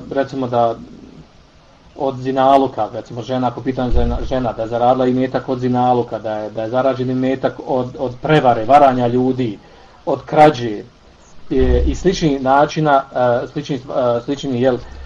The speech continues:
metoda i načina da se stekne imetak koji se po šerijatu smatra da je haram imetak. E, a što se kod nas, jel, e, vrlo često može naći u praksi, jel, e, da, recimo, određena osoba, e, e, njen,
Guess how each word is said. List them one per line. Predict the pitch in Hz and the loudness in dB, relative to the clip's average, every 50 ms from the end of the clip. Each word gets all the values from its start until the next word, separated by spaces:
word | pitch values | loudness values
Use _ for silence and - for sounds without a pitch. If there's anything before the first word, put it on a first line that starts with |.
| - - - 131 120 113 113 113 113 113 - - - 123 | -16 -12 -6 -4 -2 0 0 0 -2 -2 -4 -4 -6 -4
metoda | 123 120 120 117 - 139 143 147 147 139 | -2 -4 -2 0 2 2 4 4 4 4
i | 127 | 4
načina | 123 123 127 135 143 139 - - 156 147 135 127 | 2 2 2 2 2 2 0 -2 0 0 0 0
da | 120 127 120 | 0 -2 -4
se | - 127 117 | -6 -8 -6
stekne | - - 151 151 151 - 143 139 131 127 - - - - | 0 0 0 0 0 -2 -4 -4 -4 -4 -6 -10 -10 -6
imetak | 131 120 127 127 143 156 151 - 170 160 | -4 -2 0 2 2 2 2 2 0 0
koji | - 143 127 120 | 2 2 2 2
se | 120 - 127 131 | 0 -2 -6 -6
po | 127 | -6
šerijatu | 120 - 131 123 139 143 135 131 | -4 -2 0 0 0 0 0 -2
smatra | 113 - 131 127 135 143 135 147 143 | -6 -4 -2 0 0 2 0 0 -2
da | 135 147 | 2 4
je | 147 139 | 2 4
haram | 127 170 180 170 147 131 123 | 4 4 4 4 4 4 0
imetak. | 117 117 117 104 104 - - - | -4 -4 -6 -8 -10 -12 -14 -16
E, | - - - _ _ - - - - - - - - - - - - - - - - _ - - 127 | -16 -18 -20 _ _ -20 -20 -20 -20 -20 -20 -20 -20 -20 -20 -20 -20 -20 -20 -20 -20 _ -6 -2 0
a | 120 113 113 - - - 135 135 | 2 2 2 2 2 2 2 2
što | - 165 | 0 -4
se | 160 - 156 | -4 -2 0
kod | - 175 175 | 2 2 4
nas, | 156 139 131 - | 4 2 2 2
jel, | 156 143 127 127 | 2 2 2 0
e, | 123 117 117 113 | -2 -2 -2 -2
vrlo | 117 135 135 135 127 | -2 -2 0 -2 0
često | - 151 139 123 127 123 | 0 0 0 0 0 0
može | 123 131 123 123 123 | 0 0 0 0 0
naći | 131 131 123 127 - 131 | 2 2 0 0 -2 -6
u | 123 | -2
praksi, | 123 139 131 127 - - 110 | 2 2 2 2 0 -4 -10
jel, | 104 98 101 - _ _ _ - - _ _ - _ - - - - | -10 -12 -12 -16 _ _ _ -20 -20 _ _ -20 _ -20 -20 -16 -8
e, | - 117 110 | -6 -6 -4
da, | 110 110 120 113 | 0 4 4 4
recimo, | 113 127 131 127 - 135 120 113 | 4 4 0 0 -2 -2 0 0
određena | 131 131 143 139 127 127 127 117 113 | 2 2 2 2 2 2 0 0 4
osoba, | 113 131 143 - - 156 139 147 147 151 - - - _ _ - - | 4 4 4 4 2 2 6 6 6 6 6 2 -12 _ _ -16 -8
e, | 131 120 | -4 -2
e, | 117 110 110 107 107 107 101 - - - _ _ _ - _ _ _ _ _ - 131 113 107 107 | 0 2 2 0 0 -2 -4 -6 -10 -20 _ _ _ -20 _ _ _ _ _ -12 -10 -8 -8 -6
njen, | 110 123 135 135 131 127 | -4 -2 -2 -2 -2 -2